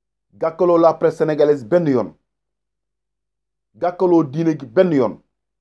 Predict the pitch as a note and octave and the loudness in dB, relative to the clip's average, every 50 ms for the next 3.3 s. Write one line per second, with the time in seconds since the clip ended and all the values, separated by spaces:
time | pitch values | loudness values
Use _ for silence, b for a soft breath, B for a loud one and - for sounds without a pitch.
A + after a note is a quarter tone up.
0 | _ _ _ _ _ _ _ _ _ _ _ _ _ _ _ _ _ _ _ _ | _ _ _ _ _ _ _ _ _ _ _ _ _ _ _ _ _ _ _ _
1 | _ _ _ _ F2 G2 G#2 A2+ G#2+ A2+ A2 G#2 G#2+ G#2 G2+ G#2 - G2+ G#2+ A2+ | _ _ _ _ -12 -10 -10 -8 -4 -2 -2 0 0 -2 -2 -2 -6 -6 -4 -4
2 | G2+ G2+ - G2+ - - _ _ _ - G#2 - _ _ _ _ _ G#2 A#2 G#2+ | -4 -4 -6 -14 -20 -20 _ _ _ -20 -20 -20 _ _ _ _ _ _ -16 -10
3 | G2+ G#2+ F#2 E2 - | -8 -8 -8 -8 -10